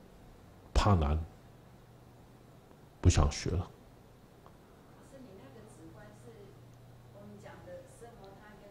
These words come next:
Speaker 2: 毗婆舍那一起，止观双运吗？还是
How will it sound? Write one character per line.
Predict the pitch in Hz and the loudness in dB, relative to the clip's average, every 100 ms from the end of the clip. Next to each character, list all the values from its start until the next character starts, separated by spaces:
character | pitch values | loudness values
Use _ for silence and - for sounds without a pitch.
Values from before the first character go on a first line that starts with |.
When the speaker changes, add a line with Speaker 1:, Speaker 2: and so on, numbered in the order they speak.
| 190 | -20
Speaker 2:
毗 | - - | -20 -20
婆 | - - | -20 -20
舍 | 196 202 | -20 -20
那 | 214 240 | -20 -20
一 | - | -20
起， | - - - - - - - | -20 -20 -20 -20 -20 -20 -20
止 | 196 | -20
观 | 220 220 214 | -20 -20 -20
双 | 233 214 | -20 -20
运 | 240 - 165 | -20 -20 -20
吗？ | - - - | -20 -20 -20
还 | 190 | -20
是 | - | -20